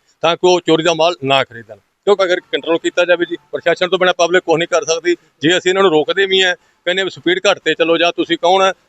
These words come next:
ਤੇ ਅੱਗੋਂ ਅੱਖਾਂ ਕੱਢਦੇ ਨੇ, ਕਹਿੰਦੇ "ਇਹ ਮੁੰਡੇ ਆ ਕੇ ਮਾਰ ਜਾਣਗੇ।" ਚਲੋ, ਸਾਨੂੰ ਤਾਂ ਫੌਜੀਆਂ ਨੂੰ ਨੀ-, ਕੋਈ ਏਡਾ ਖਤਰਾ ਨਹੀਂ ਹੈ, ਮਾਰ ਵੀ ਜਾਣਗੇ, ਪਹਿਲਾਂ ਮਰੇ ਹੁੰਦੇ ਆ,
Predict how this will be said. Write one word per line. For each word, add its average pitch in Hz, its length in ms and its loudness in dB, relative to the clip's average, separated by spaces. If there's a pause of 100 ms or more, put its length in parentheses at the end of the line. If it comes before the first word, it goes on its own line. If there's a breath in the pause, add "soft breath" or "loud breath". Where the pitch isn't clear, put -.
ਤੇ 202 80 2
ਅੱਗੋਂ 196 200 2
ਅੱਖਾਂ 190 200 -2
ਕੱਢਦੇ 185 260 0
ਨੇ, 185 100 0
ਕਹਿੰਦੇ 196 260 0
"ਇਹ 208 100 4
ਮੁੰਡੇ 175 200 0
ਆ 180 140 4
ਕੇ 180 120 -2
ਮਾਰ 165 200 0
ਜਾਣਗੇ।" 143 320 -6 (480)
ਚਲੋ, 208 220 2
ਸਾਨੂੰ 180 260 0
ਤਾਂ 214 80 2
ਫੌਜੀਆਂ 175 280 0
ਨੂੰ 190 280 2
ਨੀ-, 175 120 -4
ਕੋਈ 190 220 2
ਏਡਾ 190 200 -2
ਖਤਰਾ 180 340 -2
ਨਹੀਂ 180 160 2
ਹੈ, 208 80 2 (220)
ਮਾਰ 170 200 2
ਵੀ 175 100 2
ਜਾਣਗੇ, 185 240 2
ਪਹਿਲਾਂ 190 260 2
ਮਰੇ 175 200 2
ਹੁੰਦੇ 170 220 2
ਆ, 202 100 -4